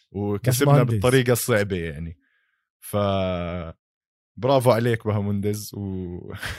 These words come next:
Speaker 1: <laughs> بنعتذر على اللي صار معنا الأسبوع الماضي.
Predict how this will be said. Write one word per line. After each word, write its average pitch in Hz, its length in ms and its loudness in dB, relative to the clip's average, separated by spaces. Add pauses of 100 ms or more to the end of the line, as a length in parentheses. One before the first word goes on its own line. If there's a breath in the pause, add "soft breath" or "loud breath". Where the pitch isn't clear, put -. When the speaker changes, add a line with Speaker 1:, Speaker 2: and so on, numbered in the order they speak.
Speaker 1:
<laughs> - 480 -20
بنعتذر 120 640 0
على 101 100 -4
اللي 110 100 -4
صار 110 240 0
معنا 101 360 -2
الأسبوع 95 420 -4
الماضي. 90 480 -6